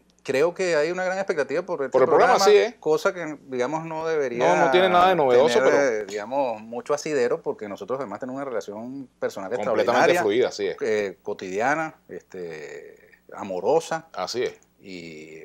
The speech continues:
Speaker 1: nada de raro tenía que tener el que dos hermanos se encuentren.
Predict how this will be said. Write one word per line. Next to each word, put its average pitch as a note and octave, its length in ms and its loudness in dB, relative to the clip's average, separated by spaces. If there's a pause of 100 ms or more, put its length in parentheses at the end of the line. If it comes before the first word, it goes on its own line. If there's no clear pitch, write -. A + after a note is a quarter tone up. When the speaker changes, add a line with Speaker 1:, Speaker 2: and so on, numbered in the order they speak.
(120)
Speaker 1:
nada G2+ 300 -2
de C3 100 4
raro G2+ 280 -2
tenía A#2 260 -12 (180)
que C3 120 -8
tener C#3+ 260 -4
el F#3 80 -4
que D3 120 -4
dos F#2 220 -4
hermanos G#2+ 420 -8
se A2 60 -12
encuentren. - 420 -12